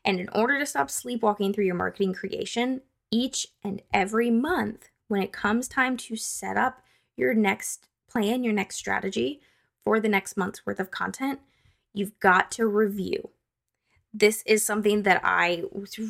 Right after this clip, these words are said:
really intentional about laying out inside of the Chasing Simple Content Planner. After each month, there's a review page.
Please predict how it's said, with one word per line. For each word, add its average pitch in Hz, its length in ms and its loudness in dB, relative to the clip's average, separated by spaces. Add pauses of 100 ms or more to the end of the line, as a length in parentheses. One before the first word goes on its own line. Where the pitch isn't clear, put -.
really 277 320 -2
intentional 220 500 -2
about 202 280 0
laying 185 340 -2
out 170 260 -6
inside 185 280 -8
of 180 160 -6
the 175 240 -4
Chasing 185 320 -8
Simple 190 240 -6
Content 185 380 -6
Planner. 220 380 0 (440)
After 208 340 4
each 226 300 -2
month, 214 380 2
there's 214 200 0
a 202 60 0
review 196 320 -2
page. - 460 -8